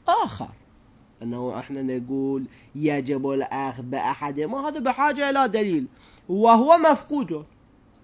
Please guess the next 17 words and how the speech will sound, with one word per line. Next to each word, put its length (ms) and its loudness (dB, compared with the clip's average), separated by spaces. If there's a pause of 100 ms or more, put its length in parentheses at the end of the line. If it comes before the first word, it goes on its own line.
(2250)
الدليل 680 4
على 240 4
التخيير 520 2
ما 160 0
موجود، 480 -2
فعدم 880 -2
ذهابنا 1200 -2
إلى 340 2 (100)
التخيير 440 -4
مو 240 0
لهاي 480 2
الأدلة، 800 0 (640)
لأنه 320 0
ماكو 340 4
دليل 340 4
على 220 -2
التخيير، 540 -14